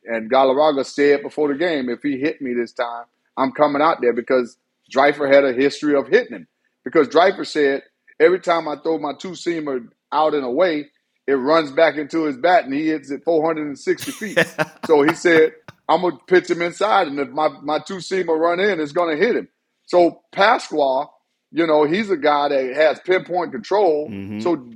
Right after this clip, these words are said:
Speaker 1: two different dynamics. You know, he has pinpoint control. He, he, he benefits off of getting you out front, making you start late, and then he'll buzz you because that's what they used to do back in the day. And so this guy had a,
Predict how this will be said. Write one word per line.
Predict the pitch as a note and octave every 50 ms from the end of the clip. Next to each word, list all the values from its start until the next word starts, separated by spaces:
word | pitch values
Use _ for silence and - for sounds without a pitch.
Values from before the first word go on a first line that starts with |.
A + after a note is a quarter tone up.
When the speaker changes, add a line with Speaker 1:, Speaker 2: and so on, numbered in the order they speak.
| G#2+ _ -
Speaker 1:
two | - G#3+ G#3 F3+
different | D#3+ F#3 F#3+ F3+ - F3 E3 D3
dynamics. | D#3+ E3 E3 E3 F3 G3 G3 D3 A2 - _ - - -
You | - C3 D3 D3
know, | C#3+ C#3+ C#3
he | C#3+ E3+ G3+
has | G3 F#3 E3 -
pinpoint | - - F3 F3+ D#3+ - F3 F3+ E3 D3+
control. | C3+ - - F#3+ G3+ F#3 D#3+ C#3+ C3+ D3 D3 _ _ _ _ _ _ _ _ _ _
He, | - F3+ G3 G3 F#3+ C#3+
he, | B2 C3 F3+ G#3 G3+ G3 A#3+ - _
he | - - - G3 G#3+ F#3+
benefits | D#3 E3 F3 F3 D#3+ C#3+ - - F3 E3+ - -
off | - D3+ D3+ D3 D3+ -
of | B2 A2+
getting | A2 C#3 E3+ D#3+ D3+
you | D#3 D#3+ E3
out | D#3+ D3+ C#3 A#2+ - -
front, | D3 D#3 D#3+ D#3 - - _ _ _ _ _ _ _ _
making | G2+ A2+ C#3 D#3 D#3 D3 D#3 D#3
you | D#3 D#3+
start | D3 - - D#3+ D#3 D3+ C#3+ C3+
late, | C#3+ D3+ D3+ D#3+ D3+ - _
and | - C3 C3+
then | C3 D#3 D3+ C#3
he'll | C#3 D#3+ D3+ B2+ A2
buzz | C3+ F#3+ G3 D#3 A#2+ -
you | G2 F2+ - _ _ _ _ _ _ _ -
because | C#3+ C#3 E3+ D#3+
that's | D3+ E3+ E3+ E3 -
what | E3+ E3+
they | D3+ D#3+
used | E3 D#3+ D3 -
to | C#3
do | C3 C#3 F#3+ F#3
back | C#3 C3 B2 A#2 -
in | A#2+ A2+
the | A2
day. | G#2 G#2+ A#2 G#2+ F#2+ - _ _ _ _ _
And | - C3 -
so | - E3 D#3+
this | D3+ E3+ F3+ E3
guy | E3 F3 E3+ E3 D#3
had | D#3 D#3+ D#3 D3
a, | C#3+ C#3